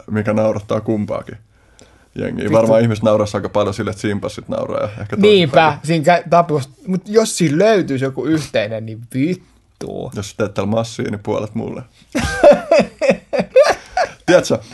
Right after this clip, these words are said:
Speaker 1: yksi
Speaker 2: Sä
Speaker 1: juttu, joka on muuten pakko sanoa, koska tässä on tullut tosi paljon tämän podcastin aikana semmoista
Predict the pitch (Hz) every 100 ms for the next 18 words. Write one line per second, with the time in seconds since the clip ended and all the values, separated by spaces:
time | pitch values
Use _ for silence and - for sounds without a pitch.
0 | - - 156 196 156 - 131 117 110 110
1 | 110 123 120 107 104 - 110 127 135 139
2 | 143 135 123 156 156 120 107 - - _
3 | _ 120 - 104 - 95 101 101 - 98
4 | 104